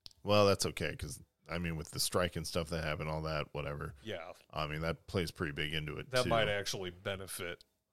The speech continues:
Speaker 2: the product
Speaker 1: Yeah,
Speaker 2: a
Speaker 1: slow
Speaker 2: little
Speaker 1: down.
Speaker 2: bit, too.
Speaker 1: Give, give people some stuff to catch up with.
Speaker 2: Give people time to digest and things like that. Give it, give people time for it to feel fresh again.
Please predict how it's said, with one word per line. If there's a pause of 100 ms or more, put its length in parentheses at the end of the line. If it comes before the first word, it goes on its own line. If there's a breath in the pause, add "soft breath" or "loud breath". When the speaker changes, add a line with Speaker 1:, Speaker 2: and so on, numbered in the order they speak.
Speaker 2:
the
product
Speaker 1:
Yeah,
Speaker 2:
a
Speaker 1:
slow
Speaker 2:
little
Speaker 1:
down.
Speaker 2:
bit,
too. (200)
Speaker 1:
Give,
give
people
some
stuff
to
catch
up
with.
Speaker 2:
Give
people
time
to
digest
and
things
like
that.
Give
it,
give
people
time
for
it
to
feel
fresh
again.